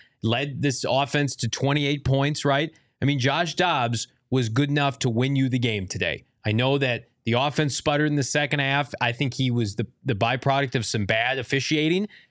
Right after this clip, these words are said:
with, um, some penalties that happened with his skill players. They left a lot of yards on the field with that. Uh,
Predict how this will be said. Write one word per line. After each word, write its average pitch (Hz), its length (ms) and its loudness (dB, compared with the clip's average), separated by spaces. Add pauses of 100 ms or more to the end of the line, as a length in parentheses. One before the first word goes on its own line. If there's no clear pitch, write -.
(140)
with, 117 320 0
um, 104 360 0
some 104 200 -4
penalties 151 460 0
that 147 120 0
happened 151 320 0
with 123 120 2
his 101 120 0
skill 151 260 0
players. 180 460 0 (300)
They 123 80 2
left 131 240 0
a - 20 2
lot 123 240 2
of 139 80 0
yards 139 340 2
on 139 140 2
the 127 60 0
field 151 280 0
with 160 140 -2
that. 180 380 0 (320)
Uh, 123 100 0